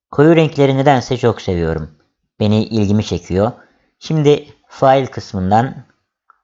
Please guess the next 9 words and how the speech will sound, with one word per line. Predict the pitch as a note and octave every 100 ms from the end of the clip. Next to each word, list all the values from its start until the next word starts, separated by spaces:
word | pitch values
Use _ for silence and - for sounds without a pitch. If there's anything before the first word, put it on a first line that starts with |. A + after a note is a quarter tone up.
| _ _ _ _ _ _ -
buraya | C#3 C3+
bir | C#3
logo | B2+ A2+
ekleyeceğim. | G2+ E2+ E2+ E2 F#2+ B2 D3+ _ _ _ _ _ _ _ _ _ _ _ _ _ _ _ _ _ _ _ _ _ _ _ _ _ _ _ _ _ _ _ _ _
Tekrar | E3 C3 A#2
söylüyorum | G2+ A2 G2 G2 F#2+
tabii | A2 G#2+ G2+
ki | A2
bu | A#2 A#2